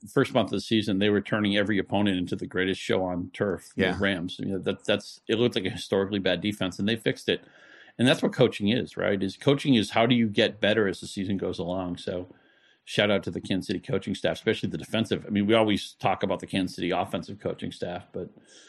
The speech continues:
Speaker 1: shout out to the defensive staff that's, that's fixed
Speaker 2: Yeah.
Speaker 1: this unit and, um, and made them, they're gonna be in the pilot chair when the playoffs start. So,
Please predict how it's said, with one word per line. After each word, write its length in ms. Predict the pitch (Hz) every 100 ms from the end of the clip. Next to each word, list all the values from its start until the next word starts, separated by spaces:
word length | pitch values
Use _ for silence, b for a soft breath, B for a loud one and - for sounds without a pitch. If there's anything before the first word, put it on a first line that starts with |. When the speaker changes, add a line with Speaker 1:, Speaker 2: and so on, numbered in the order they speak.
| B B
Speaker 1:
shout 260 | - 107
out 80 | 101
to 60 | 95
the 80 | 87
defensive 540 | 95 92 90 92 87
staff 380 | - 87 85 -
that's, 320 | 92 - - -
that's 180 | 90 -
fixed 200 | - 92
Speaker 2:
Yeah. 160 | 92
Speaker 1:
this 140 | 95 -
unit 360 | 92 87 87 - -
and, 280 | 95 87
um, 320 | 87 87 87 -
and 160 | 92 95
made 200 | 95 90
them, 160 | 92
they're 80 | 95
gonna 180 | 82 90
be 160 | 90
in 80 | 90
the 60 | 85
pilot 360 | - 92 95
chair 240 | - 98 95
when 120 | 95
the 60 | 82
playoffs 360 | 92 90 87
start. 380 | - 98 95 -
So, 240 | - 95